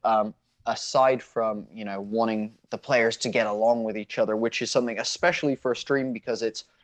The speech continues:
not just a home game, which is very different to, you know, a home game to a performance, which we're on camera, we're,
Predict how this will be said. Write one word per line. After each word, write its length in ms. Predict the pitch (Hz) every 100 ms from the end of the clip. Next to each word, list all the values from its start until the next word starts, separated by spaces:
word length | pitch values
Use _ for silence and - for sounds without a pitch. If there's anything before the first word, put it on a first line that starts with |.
| _ _
not 320 | 127 127 123
just 260 | - 123 -
a 80 | 107
home 360 | - 135 131 127
game, 280 | 123 143 143
which 180 | 117 -
is 100 | 107
very 180 | 117
different 480 | 113 120 - 117 120
to, 140 | - 117
you 160 | 110
know, 140 | 110 110
a 140 | -
home 300 | 117 143 135
game 240 | 127 127 131
to 240 | - 120
a 120 | 113 110 -
performance, 720 | - - 143 120 113 147 -
which 220 | 117 -
we're 260 | 113 110 -
on 200 | 120 120
camera, 420 | - 117 113 113
we're, 240 | 110 110